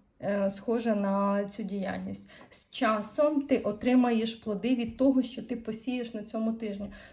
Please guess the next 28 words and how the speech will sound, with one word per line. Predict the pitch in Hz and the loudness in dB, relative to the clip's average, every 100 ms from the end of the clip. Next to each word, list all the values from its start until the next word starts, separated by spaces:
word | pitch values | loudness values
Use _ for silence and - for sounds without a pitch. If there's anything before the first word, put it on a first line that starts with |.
| - | -4
Тому, | 240 233 233 233 226 220 214 208 202 180 - 202 202 | 0 4 4 6 6 8 6 6 6 4 0 -4 -2
е, | 226 | -2
на | 226 | -2
таку | 226 226 | -4 -6
пропозицію | 233 226 214 226 - 208 | -8 -6 -4 -4 -4 -2
рекомендую | 208 226 240 226 196 196 | -2 0 2 2 2 -4
погоджуватись. | 202 196 - 220 - 196 | -6 -6 -6 -10 -10 -8
Для | 202 233 | 0 0
тих, | 226 285 277 | 2 2 0
хто | - 226 | -2 -8
працює | 226 226 - 220 202 | -6 -6 -4 -2 -2
в | 202 - 247 | -4 -6 -2
офісі, | 285 320 - 277 277 - - - | -2 -4 -4 0 0 -4 -8 6
може | 247 269 269 | 10 10 10
зайти | 233 233 226 | 6 2 -2
класна | 254 240 240 247 | -2 0 2 0
пропозиція | 226 - 220 247 - 247 | -2 -4 -6 -6 -2 -2
про | 233 240 240 | -2 -4 -2
підвищення, | - 226 202 233 226 214 - - 254 269 302 349 - | 0 0 0 0 0 -2 -8 -2 6 8 6 4 0
або | 240 330 | -2 -2
це | 381 | 0
може | 269 233 | 0 0
бути | 226 269 - | -4 -6 -8
підвищення | - 196 233 - 220 | -8 -6 -6 -4 -6
зарплатні | 202 - - 214 - 254 | -6 -10 -8 -6 0 0
і | 254 233 220 214 208 | 0 0 -2 -2 -6
премії. | 208 220 208 196 190 202 - | -4 2 2 2 -2 -6 -4
Да? | 254 | -4